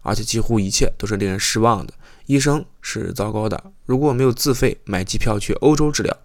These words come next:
那么过去的十年中，我可能已经死了四次了。那么整个医疗系统啊，并不是十分的专业。今年这位评论者接受了三次颌骨和鼻窦的手术，都是因为愚蠢的牙医犯了错误，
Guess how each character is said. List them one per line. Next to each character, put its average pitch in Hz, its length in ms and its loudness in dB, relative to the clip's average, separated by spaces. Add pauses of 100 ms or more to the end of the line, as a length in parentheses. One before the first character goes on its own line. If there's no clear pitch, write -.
(340)
那 110 80 -6
么 107 80 0
过 120 160 2
去 110 120 0
的 104 80 0
十 - 180 -2
年 110 180 -2
中， 85 260 -4
我 98 100 0
可 110 100 -6
能 101 80 -6
已 - 20 -6
经 101 140 -4
死 - 180 -4
了 80 80 -6
四 - 240 -2
次 - 200 0
了。 - 100 -6 (380)
那 127 180 0
么 123 80 4
整 110 180 2
个 127 160 6
医 139 120 6
疗 135 160 8
系 131 120 2
统 117 160 0
啊， - 120 -4 (120)
并 120 160 4
不 110 60 8
是 113 100 8
十 - 140 -2
分 110 100 -2
的 107 80 -4
专 117 260 0
业。 127 160 0 (340)
今 139 180 0
年 113 200 0 (420)
这 120 120 2
位 95 640 4
评 - 160 4
论 107 140 -2
者 - 180 -4
接 - 180 0
受 113 140 -2
了 90 220 -4
三 123 240 0
次 110 320 -4
颌 113 280 0
骨 - 220 -6
和 110 320 -2
鼻 - 120 4
窦 127 120 4
的 110 80 -2
手 - 180 -4
术， - 240 -4 (640)
都 - 120 2
是 135 120 -2
因 127 140 -2
为 127 100 2
愚 123 120 2
蠢 120 120 0
的 101 120 -2
牙 95 200 0
医 127 220 -2
犯 113 200 0
了 104 80 -4
错 - 200 0
误， - 120 -4